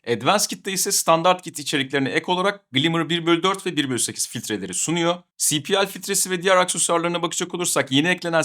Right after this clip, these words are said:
C P L filtre yansımaları azaltma ve gökyüzü vurgularını arttırma gibi özellikleri sunuyor. Ayrıca sıfır nokta sekiz mod dişli sistemiyle follow focus motoru kullanılarak da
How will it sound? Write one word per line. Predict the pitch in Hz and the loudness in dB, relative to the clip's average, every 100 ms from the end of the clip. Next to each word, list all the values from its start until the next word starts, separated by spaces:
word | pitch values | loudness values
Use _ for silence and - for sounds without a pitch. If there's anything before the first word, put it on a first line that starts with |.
| - | 2
C | 143 | -2
P | 139 | 0
L | 180 | 0
filtre | 175 160 - 220 | 0 -8 0 0
yansımaları | 170 147 139 156 156 156 | 4 4 4 0 0 2
azaltma | 147 147 147 170 | 2 0 -2 -4
ve | 151 | -2
gökyüzü | 131 156 160 139 | 0 0 -2 -4
vurgularını | 127 110 107 101 | -4 -2 -4 0
arttırma | 110 113 135 139 | 0 -2 -4 -4
gibi | 113 | -2
özellikleri | 107 104 117 143 156 | -4 0 -2 0 -2
sunuyor. | - 160 170 180 _ - _ - | -2 -2 -6 -8 _ -20 _ 4
Ayrıca | 123 196 214 214 | 6 6 2 0
sıfır | - 190 202 | 0 -2 -4
nokta | 196 190 | -4 -2
sekiz | - 180 180 | -4 -4 -6
mod | 160 139 - | -4 -4 -2
dişli | 123 123 | -4 -2
sistemiyle | - - 175 175 180 196 | -2 0 -2 -2 -2 -2
follow | 170 170 165 | 0 0 -2
focus | 139 - | -4 -4
motoru | 131 120 214 | -4 -4 -6
kullanılarak | 214 151 156 147 139 - | -6 -4 -2 0 -2 -2
da | 202 202 | -4 -4